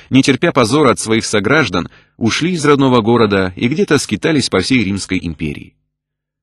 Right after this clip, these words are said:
Вот наглядный и очевидный пример, как в скорости суд Божий совершается над дерзкими, непочтительными детьми. Этот пример убеждает нас еще и в том,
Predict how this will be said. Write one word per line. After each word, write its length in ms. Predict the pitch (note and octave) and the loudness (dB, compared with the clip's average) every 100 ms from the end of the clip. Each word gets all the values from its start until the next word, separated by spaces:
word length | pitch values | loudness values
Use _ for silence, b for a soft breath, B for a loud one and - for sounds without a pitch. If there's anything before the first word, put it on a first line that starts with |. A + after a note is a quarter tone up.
| _ _ - | _ _ -2
Вот 180 | D3+ | 0
наглядный 480 | G#3 G3 D3 F#3 F#3 | 2 2 2 2 0
и 100 | E3 | 2
очевидный 460 | D3 - D3+ D#3 D3 | 0 0 0 0 -2
пример, 360 | D#3+ E3+ D3+ - | -2 -2 -2 -4
как 160 | F2+ | -6
в 20 | |
скорости 500 | - - D3 D3 - | -4 0 2 2 -2
суд 320 | D3 - B2 C3+ | -4 0 0 0
Божий 360 | C#3+ D3+ D#3 | 2 2 0
совершается 600 | - A2+ G#2+ A#2 A#2 - | 0 -2 0 2 2 0
над 160 | G2 F2+ | -4 -2
дерзкими, 540 | F#2 D3 - A#2+ A#2 | 0 0 0 0 0
непочтительными 760 | - A#2 G2 - C3+ A#2 F#2+ F#2 | -2 -2 -2 -2 -4 -2 -4 -4
детьми. 460 | E2+ E2+ D2 A1 - _ _ _ _ _ | -6 -8 -10 -14 -16 _ _ _ _ _
Этот 240 | - A2 C3 | -2 0 0
пример 260 | B2 A#2+ | 0 0
убеждает 480 | C3+ A#2+ F#2+ A#2+ C3+ | 2 2 0 0 0
нас 180 | A2+ G#2 | -2 -4
еще 260 | G2+ - F2 | -4 -2 -4
и 40 | |
в 80 | - | -4
том, 260 | C3+ B2+ | -2 -2